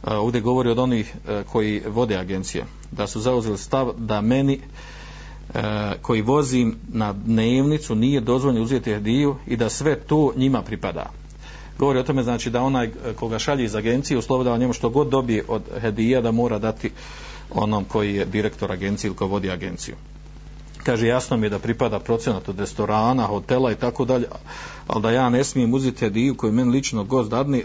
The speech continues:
to mi nije jasno. I bilo je još sličnih pitanja vezano za ovo, da i ne čitam. Znači, govori se o propisu uzimanja bakšiša.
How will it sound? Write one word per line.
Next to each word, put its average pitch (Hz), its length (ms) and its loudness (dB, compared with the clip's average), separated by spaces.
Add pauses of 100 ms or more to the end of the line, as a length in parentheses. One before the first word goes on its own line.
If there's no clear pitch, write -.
to 117 180 2
mi 104 100 0
nije 98 300 -2
jasno. - 360 -8 (680)
I - 80 0
bilo 135 180 4
je 110 60 6
još 110 240 0
sličnih 107 300 -4
pitanja 104 320 -2
vezano 98 260 -4
za 113 120 0
ovo, 107 120 2
da 92 80 -6
i 90 40 -4
ne 92 120 -6
čitam. 143 480 0 (680)
Znači, 110 260 -2
govori 123 380 2
se 131 280 0
o 113 120 -2
propisu 135 560 0
uzimanja 131 640 2 (540)
bakšiša. - 500 -2